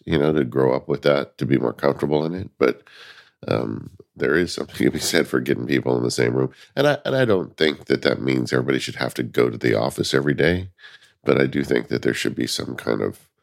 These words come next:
space for that, you know, some kind of accommodation for it. But difficult problems. So getting back to the podcast, you, you got it out right in turn, time for covid. It's been,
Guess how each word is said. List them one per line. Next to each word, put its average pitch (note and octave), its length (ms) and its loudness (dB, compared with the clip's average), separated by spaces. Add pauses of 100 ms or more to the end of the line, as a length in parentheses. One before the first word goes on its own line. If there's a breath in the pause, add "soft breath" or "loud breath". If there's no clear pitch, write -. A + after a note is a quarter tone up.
(160)
space - 480 2
for - 200 -4
that, G1+ 300 -4 (340)
you A#1+ 160 0
know, A1+ 140 0
some A#1 260 -6
kind G#1+ 200 -2
of G#1 100 -4
accommodation - 760 -8 (100)
for - 100 -20
it. - 80 -20 (100)
But - 100 -12 (200)
difficult G#2 440 4
problems. - 640 0 (1200 soft breath)
So G#2+ 160 -2
getting A#2+ 220 4
back F#2+ 180 2
to G2 80 -14
the C2+ 80 -8
podcast, - 580 0
you, D2 300 4
you D2 240 4
got E2+ 420 2
it F#2+ 300 0
out C#2+ 360 2
right C#2 300 2
in C#2 100 -14
turn, C#2+ 340 2
time D2+ 260 4
for C#2 120 -4
covid. B1 460 2 (420 loud breath)
It's - 200 -2
been, D#2 480 2